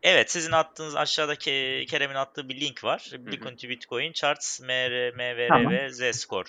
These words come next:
Speaker 1: chart.
Speaker 2: Hı hı. Evet, orada ulaşmadı diyorsun değil mi?
Speaker 1: Orada
Speaker 2: İki bin yirmi bir.
Speaker 1: ulaşmamış,
Speaker 2: Hı hı.
Speaker 1: evet,
Speaker 3: Hocam,
Speaker 1: e, yani
Speaker 3: aynen,
Speaker 1: şeyde
Speaker 3: e, ama, e, hocam, oradaki sıkıntı ne biliyor musunuz aslında?
Speaker 1: Hı hı.
Speaker 3: E, burada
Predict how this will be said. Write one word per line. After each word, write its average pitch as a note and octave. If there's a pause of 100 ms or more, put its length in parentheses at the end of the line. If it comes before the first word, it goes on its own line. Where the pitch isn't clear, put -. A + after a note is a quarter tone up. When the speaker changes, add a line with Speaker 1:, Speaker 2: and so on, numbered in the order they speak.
Speaker 1:
chart. -
Speaker 2:
Hı B2+
hı. C3 (960)
Evet, B2
orada D3+
ulaşmadı D3+
diyorsun G2+
değil A3+
mi? G#3
Speaker 1:
Orada F3
Speaker 2:
İki -
bin G3+
yirmi F#3+
bir. -
Speaker 1:
ulaşmamış, F#3
Speaker 2:
Hı E3
hı. C3 (120)
Speaker 1:
evet, A#2+
Speaker 3:
Hocam, A#3+
Speaker 1:
e, -
yani -
Speaker 3:
aynen, A#3+
Speaker 1:
şeyde F3
Speaker 3:
e, F3+
ama, C4+ (200)
e, E3 (1400)
hocam, A#3+
oradaki B3
sıkıntı A#3+
ne C4
biliyor C#4
musunuz D#3
aslında? A2 (1040)
Speaker 1:
Hı B2+ (120)
hı. C3+
Speaker 3:
E, A#2+
burada G#3